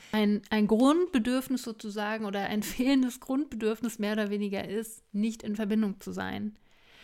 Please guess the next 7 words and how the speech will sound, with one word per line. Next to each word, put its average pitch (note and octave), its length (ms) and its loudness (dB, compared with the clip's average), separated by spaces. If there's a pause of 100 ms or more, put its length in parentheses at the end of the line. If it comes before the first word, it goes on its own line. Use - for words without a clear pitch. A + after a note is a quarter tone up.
(180)
Ja, A#3+ 240 0
und A#3 120 -2
ein G3+ 240 0
Mann, C#4+ 420 4
der A#3 160 2
sagt, A3 460 -2
"Boah, A3 380 2